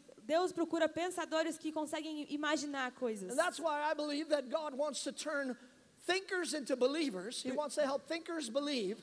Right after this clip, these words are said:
Speaker 1: Porque, por isso eu creio que o Senhor quer transformar pensadores em pessoas que creem.
Speaker 2: And believers into thinkers.
Speaker 1: E crentes também em pensadores.
Speaker 2: 'Cause some believers don't think.
Speaker 1: Que alguns crentes não pensam muito.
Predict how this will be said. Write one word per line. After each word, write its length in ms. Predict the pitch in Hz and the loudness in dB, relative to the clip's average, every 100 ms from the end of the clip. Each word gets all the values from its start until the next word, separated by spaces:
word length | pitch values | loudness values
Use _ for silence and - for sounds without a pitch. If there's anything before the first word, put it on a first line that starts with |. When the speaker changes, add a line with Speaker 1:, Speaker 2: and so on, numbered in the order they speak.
| - | -6
Speaker 1:
Porque, 260 | 262 262 - | -4 -4 -2
por 100 | 330 | 0
isso 140 | 359 | 2
eu 80 | 330 | 2
creio 240 | 330 320 | 2 0
que 60 | 320 | -2
o 40 | |
Senhor 200 | 302 311 | -2 -2
quer 160 | 311 311 | -2 -2
transformar 600 | 311 320 320 311 294 294 | -2 -2 0 0 2 0
pensadores 680 | 302 311 302 294 302 320 294 | 2 0 0 0 2 2 0
em 80 | 294 | -4
pessoas 280 | 285 302 | 0 0
que 140 | - 294 | 0 -4
creem. 560 | - 285 277 226 202 - - _ | -2 0 2 0 -6 -16 -20 _
Speaker 2:
And 200 | 311 294 | 0 2
believers 560 | 254 269 339 311 247 226 | 4 4 4 4 4 2
into 220 | 269 269 | 2 2
thinkers. 560 | - 302 220 190 185 - | 6 6 6 0 -2 -2
Speaker 1:
E 80 | 269 | -2
crentes 540 | 311 320 381 381 269 | 4 4 4 0 -2
também 320 | 302 285 311 | 0 2 2
em 40 | 302 | 4
pensadores. 960 | 330 320 320 302 285 247 202 - - - - - - - - - | 4 4 6 8 8 6 0 -8 -14 -18 -20 -20 -20 -20 -20 -4
Speaker 2:
'Cause 100 | 214 | 4
some 200 | 247 339 | 6 6
believers 360 | 349 302 294 262 | 4 4 4 4
don't 240 | 294 294 | 4 2
think. 360 | 233 302 196 - | 4 4 4 2
Speaker 1:
Que 80 | 311 | 4
alguns 340 | 311 320 359 | 6 6 2
crentes 320 | - 370 349 | 0 0 -2
não 100 | 311 | -6
pensam 360 | 311 320 349 320 | 0 2 2 -2
muito. 360 | 254 214 202 | -2 -6 -8